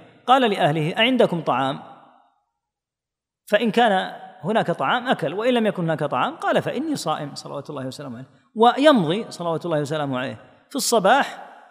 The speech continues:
والظهر والعصر إلى أن يؤذن المغرب وهو صائم ذاك اليوم. فإن وجد شيء أفطر عليه مثل تمر أو نحوه، وإن وجد طعام أكل صلى الله عليه وسلم، وإن لم يوجد طعام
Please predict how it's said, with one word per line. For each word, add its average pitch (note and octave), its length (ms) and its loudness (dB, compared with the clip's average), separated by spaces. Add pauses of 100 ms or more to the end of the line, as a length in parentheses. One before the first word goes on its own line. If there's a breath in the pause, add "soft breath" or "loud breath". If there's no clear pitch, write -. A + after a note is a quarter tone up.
(140)
والظهر A3+ 440 4
والعصر G#3 380 0
إلى A#3+ 200 0
أن B3+ 260 -2
يؤذن F#3 420 0
المغرب F#3 400 0 (600)
وهو A#3 200 6
صائم D#3 360 0
ذاك C#3+ 200 -4
اليوم. B2 220 -8 (560)
فإن D4+ 240 2
وجد C#4 320 4
شيء D3 280 -4 (640)
أفطر G3 320 0
عليه D3 260 0
مثل D3+ 200 -4
تمر D3+ 320 -4
أو D3 80 -4
نحوه، D3+ 320 -6 (680)
وإن G#3+ 440 4
وجد G3+ 320 4
طعام D#3+ 460 0 (680)
أكل A3+ 480 4
صلى - 160 -8
الله D3+ 100 -2
عليه C3+ 80 -2
وسلم، F#3 320 -6
وإن D4 160 4
لم F#3+ 220 0
يوجد F#3 240 0
طعام C#3 480 -4